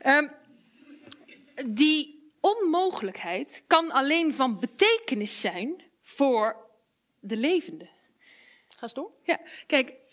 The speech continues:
Speaker 1: de levenden, die zijn er om de doden, hier, de doden, als dood te kunnen definiëren, om te kunnen laten bestaan als doden. Die dode is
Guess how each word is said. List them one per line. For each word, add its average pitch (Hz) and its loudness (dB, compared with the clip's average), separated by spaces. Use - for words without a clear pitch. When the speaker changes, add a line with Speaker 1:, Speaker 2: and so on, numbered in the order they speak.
Speaker 1:
de 269 2
levenden, 294 0
die 254 2
zijn 262 2
er 269 -2
om 269 0
de 214 -2
doden, 285 0
hier, 202 -8
de - -18
doden, 214 -2
als 208 -6
dood 285 0
te 262 -4
kunnen 294 0
definiëren, 220 0
om 196 -4
te 196 -8
kunnen 254 2
laten 254 4
bestaan 339 2
als 262 -4
doden. 208 -2
Die 226 -4
dode 269 2
is 196 -4